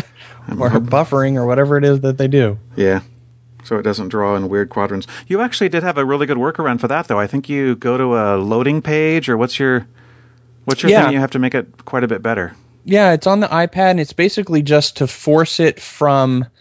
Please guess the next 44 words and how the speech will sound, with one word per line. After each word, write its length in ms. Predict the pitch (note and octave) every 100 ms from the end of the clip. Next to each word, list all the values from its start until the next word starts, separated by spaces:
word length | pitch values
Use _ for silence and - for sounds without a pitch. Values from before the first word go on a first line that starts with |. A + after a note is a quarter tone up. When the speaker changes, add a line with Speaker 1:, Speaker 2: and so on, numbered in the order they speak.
| _ _ _ _
Speaker 1:
as 360 | C#3 D3+ D3+ C#3+
it 220 | C3 - -
unredraws 1160 | B2+ D3 E3+ D3+ D3+ D#3 D3 D3 D3 D#3 D#3+ - - _ -
the, 380 | B2 B2+ B2 A#2 B2 -
the 120 | B2
one 200 | C3+ C#3
that 120 | A#2+
it's 160 | A2+ C3
on, 340 | C#3 D3+ D#3+
or 240 | B2 A#2 D2
it's 220 | G2+ A2 C3+
not 160 | A#2+
actually 320 | A2+ - G#2+ G#2+ -
unredrawing, 760 | A#2+ A#2 A2 G#2+ A2 G#2 G#2+
but 100 | A2+
Speaker 2:
Mm-hmm. 20 | A#2
Speaker 1:
as 100 | B2 B2+
it, 120 | -
uh, 80 | A#2
tries 500 | - D3 D3 C#3+ -
to 300 | - C3 A#2+
draw 560 | G#2+ A#2 B2 C3 B2+ A#2+
the 140 | A#2
new 360 | A2+ A#2+ E3 G3
screen, 600 | - B2+ A#2 A2 A2+ A#2 _ - -
it 60 | C3
looks 240 | D#3 -
like 140 | D3 C3+
it's 140 | - -
undrawing 920 | C#3+ E3+ C3+ B2+ B2 B2 A#2+ A#2+ C3 -
the 280 | B2 B2 -
old 280 | C3 D#3
screen 320 | - - A#2+ A#2+
you 80 |
just 200 | A#2 A#2
left 280 | A#2 B2+ D3
from 360 | - A#2 A2+ A2+
while 300 | A#2 B2+ B2+
it 80 | A2
draws 300 | A#2+ A#2+ A2+
the 80 |
new 180 | A2+ C#3
screen. 380 | D#3 - A#2+
And 20 | A#2